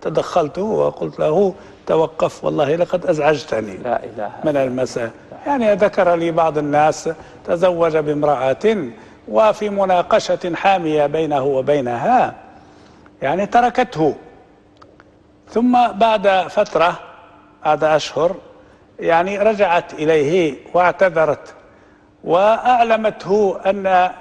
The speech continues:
Speaker 1: في انفصالها عنه هذه الفترة رجعت إلى صديقها القديم فعاشت معه. انظر إلى هذا، يعني كيف يرتضيه المسلم. هذه مسألة يعني ب-، ب-، بأشخاصها المعلومين،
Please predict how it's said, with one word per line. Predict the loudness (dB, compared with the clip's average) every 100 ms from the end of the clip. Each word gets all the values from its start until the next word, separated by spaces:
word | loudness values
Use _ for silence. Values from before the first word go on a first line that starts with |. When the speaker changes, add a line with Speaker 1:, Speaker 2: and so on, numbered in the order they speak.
| -8
Speaker 1:
في | -6
انفصالها | -4 -4 -2 0 2 0 0
عنه | 0 0 -2
هذه | 0 0 -2
الفترة | -2 -2 -2 0 2
رجعت | 2 0 0 -2
إلى | 0 0
صديقها | 0 -2 -2 0 0
القديم | 0 -2 -2 0 0 -2 -6 -16 -20 -20 -20 -2
فعاشت | 2 4 2 0 -2
معه. | 2 2 4 2 -2 -8 -18 -20 -20 -20 -20 _ 0
انظر | 2 4 2
إلى | 2 2
هذا، | 2 2 2 2 0 -6 -20 -20 -20 -4
يعني | 0 2 0
كيف | -2 -2 0
يرتضيه | 2 2 2 0 0 0 0 0 0 0 0 -2
المسلم. | -2 -4 -2 -2 0 -2 -4 -12 -20 -20 -20 -6
هذه | -2 0 2 2
مسألة | 2 2 2
يعني | 4 2 0 -4
ب-، | -4 -8 -12 -12 -4
ب-، | -2 -2 -6 -12 -10
بأشخاصها | -2 -2 0 0 0 0 0 -2
المعلومين، | 0 0 2 2 2 4 4 0